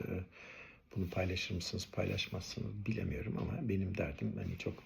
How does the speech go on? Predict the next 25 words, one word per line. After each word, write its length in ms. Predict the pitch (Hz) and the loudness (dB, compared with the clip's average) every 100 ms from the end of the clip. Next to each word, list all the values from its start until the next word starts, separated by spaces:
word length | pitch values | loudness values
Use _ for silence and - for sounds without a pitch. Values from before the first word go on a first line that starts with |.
| - - - - | -16 -18 -8 2
ünlü 160 | 107 104 | 6 6
olayım 260 | 95 101 | 6 4
falan 340 | 95 95 95 95 | 4 2 2 2
derdinde 440 | 92 90 92 95 | 2 2 2 2
değilim 280 | 95 87 156 | 2 2 4
ama 260 | 120 107 117 - - - - - | 4 2 0 -8 -16 -16 -18 -12
çok 240 | - 113 113 | -8 -2 0
yakın 280 | - 107 | 4 6
dostlarım, 380 | 104 98 - 101 | 6 4 2 2
çok 280 | 95 104 - | 2 2 6
yakın 220 | 104 113 | 6 8
arkadaşlarımın 800 | 104 98 101 95 - 110 139 120 | 6 6 2 2 2 2 4 4
bu 80 | 113 | 4
konularla 480 | 110 101 95 92 - | 6 6 6 4 2
alakalı 520 | 95 92 - 117 151 - - - - - - - | 2 2 2 2 0 -4 -16 -18 -18 -20 -20 -8
çok 220 | - - | -4 2
bilgi 220 | 104 95 104 | 4 4 2
sahibi 320 | - 95 107 | 2 4 6
olmadıklarını 640 | 107 101 87 - 71 67 | 6 6 4 -2 -4 -2
gördüm. 480 | 65 76 71 151 175 - - - - - - - - | -2 -2 0 2 0 -4 -18 -20 -20 -20 -20 -16 4
En 60 | 117 | 6
azından 460 | 87 76 104 127 131 - | 6 2 2 2 -2 -8
kendi 260 | - 117 120 | -4 0 2
etraflarındakilere 1080 | 113 - 90 - 92 87 90 - 82 101 | 2 -2 -2 0 0 0 -2 -2 2 2
de 120 | 82 | 2